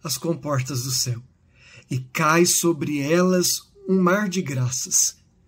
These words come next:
Deus nada nega a uma alma assim.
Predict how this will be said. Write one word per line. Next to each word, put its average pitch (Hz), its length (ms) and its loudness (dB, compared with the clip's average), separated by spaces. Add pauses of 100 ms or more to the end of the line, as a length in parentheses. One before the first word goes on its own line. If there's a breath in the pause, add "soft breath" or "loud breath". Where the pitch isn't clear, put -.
(320 soft breath)
Deus 190 400 2
nada 220 600 2
nega 208 560 0 (240 loud breath)
a 175 100 4
uma 208 300 4
alma 185 380 4
assim. 131 420 0